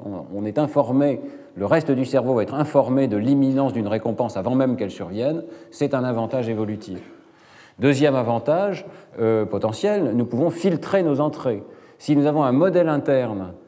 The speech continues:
qui se déroule en permanence du monde extérieur et qui anticipe sur les entrées sensorielles, eh bien, il se peut très bien que ces entrées soient manquantes,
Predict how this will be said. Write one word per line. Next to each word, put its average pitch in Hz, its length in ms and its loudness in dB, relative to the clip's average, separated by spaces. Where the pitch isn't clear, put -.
qui 123 100 -2
se 117 60 0
déroule 139 300 2
en 113 60 2
permanence 127 640 -2
du 113 100 -4
monde 113 160 -2
extérieur 117 440 -2
et 143 60 0
qui 147 140 -2
anticipe 165 560 -2
sur 117 120 -2
les 107 120 -2
entrées 110 220 -6
sensorielles, 107 480 -6
eh 143 60 0
bien, 120 100 0
il 120 60 -2
se 139 120 -4
peut 160 180 0
très 156 200 -2
bien 139 240 -2
que 117 100 -4
ces 104 220 -6
entrées 110 240 -6
soient 90 220 -6
manquantes, 139 640 -4